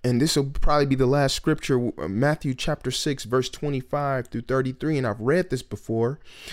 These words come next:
but it says, "Therefore I tell you, do not be anxious or worry about your life,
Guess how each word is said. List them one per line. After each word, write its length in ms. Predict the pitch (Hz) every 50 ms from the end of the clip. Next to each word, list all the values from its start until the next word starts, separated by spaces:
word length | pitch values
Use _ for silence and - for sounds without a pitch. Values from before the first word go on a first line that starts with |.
| - -
but 100 | - -
it 60 | 190
says, 280 | - - 165 156 139 120
"Therefore 440 | 120 156 170 175 - - 175 165 147
I 100 | 131 131
tell 320 | - - 180 170 165 160
you, 180 | 143 120 110 110
do 220 | 110 113 165 196
not 300 | 113 104 190 - - 143
be 280 | 143 156 165 160 151 - - - - - - -
anxious 520 | - 156 160 156 151 - - 107 98 - -
or 220 | - 120 123 113
worry 420 | 110 110 127 143 151 147 143 127 117
about 320 | 110 104 107 101 90 -
your 160 | 98 104 98
life, 420 | 90 85 80 76 73 - - -